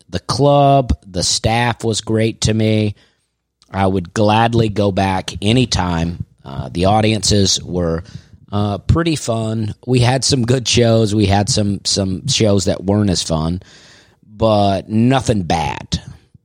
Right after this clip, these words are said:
That being said, I want to talk about my travel day to Sunnyvale.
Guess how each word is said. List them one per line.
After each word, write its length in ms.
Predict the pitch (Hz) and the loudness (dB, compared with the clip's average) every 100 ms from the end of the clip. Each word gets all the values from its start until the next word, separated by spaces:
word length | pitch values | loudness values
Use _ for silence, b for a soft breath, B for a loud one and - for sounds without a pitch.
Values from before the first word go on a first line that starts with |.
| _ _ _ _ 98 | _ _ _ _ -2
That 260 | 135 165 | -2 0
being 200 | 160 117 | 0 0
said, 220 | - 101 | 0 0
I 80 | 87 | 2
want 180 | 104 123 | 2 2
to 60 | 104 | 2
talk 220 | 117 107 | 0 0
about 420 | 95 90 85 - | 0 0 -2 -4
my 360 | 95 90 87 82 | -2 0 0 -2
travel 540 | - 98 95 87 78 | 0 2 2 0 0
day 460 | 69 62 50 - - _ - | -2 -6 -8 -12 -18 _ -8
to 140 | - 90 | -2 0
Sunnyvale. 640 | - 87 78 64 57 - | 0 -2 -4 -10 -14 -18